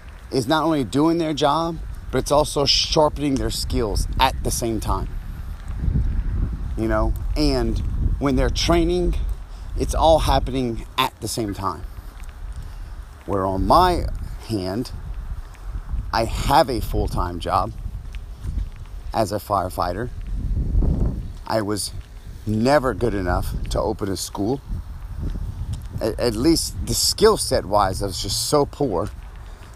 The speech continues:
you know. Um, I could not open a school as a younger belt. And I would be competing against my coach, if anything,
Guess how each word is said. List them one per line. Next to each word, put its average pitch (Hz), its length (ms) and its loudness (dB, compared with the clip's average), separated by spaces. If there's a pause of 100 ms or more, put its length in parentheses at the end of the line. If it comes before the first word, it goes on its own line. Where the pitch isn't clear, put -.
(280)
you 101 100 -2
know. 98 260 -2 (960)
Um, 90 480 0 (280)
I 117 60 2
could 143 260 2
not 123 180 2
open 107 280 -2
a 92 60 -6
school 101 420 -4 (180)
as - 200 -4
a 98 40 -4
younger 92 300 -2
belt. 95 420 -2 (1160)
And 120 100 2
I 113 80 4
would 110 100 0
be 113 80 0
competing 131 460 0
against 113 260 -2
my 95 160 0
coach, 110 440 -2
if 101 100 -6
anything, 107 580 -2